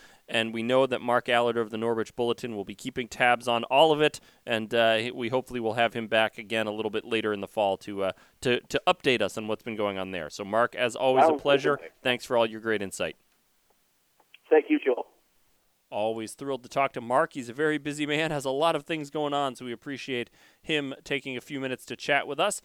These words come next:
Speaker 1: Now we go to Sean Krofzik of the Meriden Record Journal.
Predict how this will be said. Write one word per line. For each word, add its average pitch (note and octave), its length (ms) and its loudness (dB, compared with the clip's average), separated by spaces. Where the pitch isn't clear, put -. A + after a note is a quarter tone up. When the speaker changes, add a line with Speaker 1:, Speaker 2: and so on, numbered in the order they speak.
Speaker 1:
Now A#2+ 140 -2
we B2+ 100 -6
go C3 160 -2
to C#3+ 240 -8
Sean E3 420 -2
Krofzik - 600 -2
of G3 240 -4
the C3+ 180 -2
Meriden C#3 420 -2
Record C#3 380 -6
Journal. B2+ 460 -6